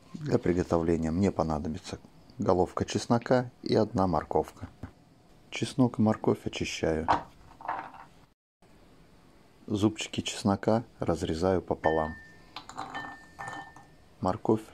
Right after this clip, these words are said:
нарезаю брусочками. В куске мяса при помощи ножа делаю проколы,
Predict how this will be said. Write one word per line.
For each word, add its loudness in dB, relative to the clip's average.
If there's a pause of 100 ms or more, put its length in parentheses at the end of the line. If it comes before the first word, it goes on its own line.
нарезаю 0
брусочками. -4 (4000)
В -20
куске 2
мяса 4
при -2
помощи 0
ножа 0 (1200)
делаю 4 (600)
проколы, 2